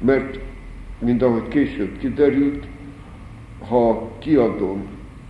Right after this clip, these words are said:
Lándi fölment a minisztériumba, hogy engedélyt kérjen arra, hogy a Pompei Strázsán című verskötetemet és a Villon kötetet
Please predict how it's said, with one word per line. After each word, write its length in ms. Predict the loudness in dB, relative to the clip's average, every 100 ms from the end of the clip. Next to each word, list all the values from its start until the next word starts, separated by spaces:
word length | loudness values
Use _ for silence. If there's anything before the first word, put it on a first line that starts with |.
| -16 -16 -10 0
Lándi 640 | 4 6 4 2 0 -4 -10 -16 -16 -14 -14 -14 -14 -4
fölment 600 | 4 6 6 2 0 0
a 260 | 2 2 0 -8 -2
minisztériumba, 1160 | 2 4 2 0 -2 0 0 0 -2 -2 -2 -2
hogy 180 | 0
engedélyt 760 | 4 4 4 2 0 -2 -2 -4
kérjen 460 | 0 0 0 0 0
arra, 380 | 2 0 -2 -6 -12 -10 -10 -8 -6
hogy 200 | 0 0
a 100 | 0 -4 0
Pompei 480 | 2 2 0 0
Strázsán 720 | -2 -4 0 2 2 -2 -4 -4 -4
című 320 | -4 -4 0
verskötetemet 1080 | 0 0 -6 -8 -4 -6 -4 -4 -2 -4 -6 -10 -10 -10 6
és 300 | 6 6 0
a 160 | 0
Villon 440 | 2 4 4 2 -2
kötetet 720 | -4 -4 -6 -4 -6 -6